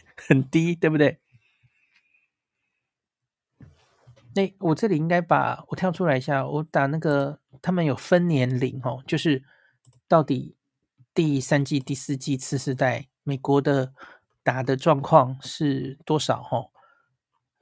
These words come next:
诶，其实应该不能算打得非常好，吼。分年龄的话，吼，我们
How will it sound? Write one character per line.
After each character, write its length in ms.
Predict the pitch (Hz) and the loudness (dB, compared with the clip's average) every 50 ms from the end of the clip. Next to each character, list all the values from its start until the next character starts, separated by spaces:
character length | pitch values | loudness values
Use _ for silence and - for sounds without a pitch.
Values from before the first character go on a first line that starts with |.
| - _ _ - - | -20 _ _ -2 2
诶， 260 | 165 160 156 156 147 | 4 4 4 4 2
其 180 | - - 160 | 0 -2 -4
实 240 | 147 - 165 156 160 170 | -4 -2 -2 -2 0 0
应 160 | 165 160 160 | 0 0 2
该 280 | 160 156 156 156 156 | 4 4 4 4 4
不 300 | 160 160 151 - 175 165 | 0 -2 -4 -4 -2 0
能 220 | 147 135 123 131 131 | 0 0 0 -2 -2
算 300 | - - 147 127 123 131 | -2 -2 -2 -2 0 -2
打 140 | - 135 131 | -4 -4 -4
得 80 | 120 | -2
非 140 | 101 147 127 | 2 2 2
常 200 | 123 - 135 104 | 2 2 -2 -2
好， 220 | - - - 123 | 2 0 0 0
吼。 240 | - - - 101 - _ _ _ _ _ _ _ _ _ _ _ _ _ _ _ | 0 -4 -4 -4 -6 _ _ _ _ _ _ _ _ _ _ _ _ _ _ _
分 540 | _ - - - 196 196 202 208 208 208 208 | _ -8 2 4 6 6 6 6 2 0 0
年 360 | 196 160 143 143 147 156 156 | 2 2 2 2 0 0 0
龄 300 | 151 151 143 143 143 147 | 0 0 0 0 0 -2
的 120 | 151 156 147 | -2 -4 -4
话， 360 | - - 185 170 151 139 - | -2 2 4 6 6 4 2
吼， 300 | - 139 135 104 - _ _ _ _ _ _ _ _ _ _ _ _ _ _ _ _ _ _ _ _ _ _ _ _ _ _ _ _ _ _ _ _ _ _ _ _ _ _ _ _ _ _ _ _ 165 _ _ _ _ 127 _ _ _ - 120 _ _ _ _ _ _ _ _ _ _ _ _ _ _ _ _ | -2 -6 -6 -6 -8 _ _ _ _ _ _ _ _ _ _ _ _ _ _ _ _ _ _ _ _ _ _ _ _ _ _ _ _ _ _ _ _ _ _ _ _ _ _ _ _ _ _ _ _ -20 _ _ _ _ -20 _ _ _ -20 -20 _ _ _ _ _ _ _ _ _ _ _ _ _ _ _ _
我 120 | - - 170 | -4 0 2
们 340 | 156 156 160 175 185 190 | 2 4 2 2 0 -2